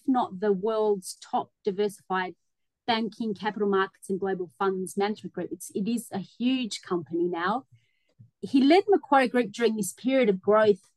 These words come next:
for thirty-three years, ten years as its C E O.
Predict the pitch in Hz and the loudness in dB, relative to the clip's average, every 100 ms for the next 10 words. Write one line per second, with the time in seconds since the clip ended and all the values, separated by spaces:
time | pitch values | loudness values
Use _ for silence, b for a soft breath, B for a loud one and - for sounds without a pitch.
0 | _ - 247 - - 277 254 - 240 220 | _ -8 -8 -4 2 2 2 -6 -6 -4
1 | 214 269 339 - - 262 262 247 202 214 | 2 4 4 2 0 4 4 2 -4 -8
2 | 202 - - - - _ _ _ - 247 | -10 -8 -8 -8 -12 _ _ _ -6 -2
3 | 226 220 254 | -2 0 0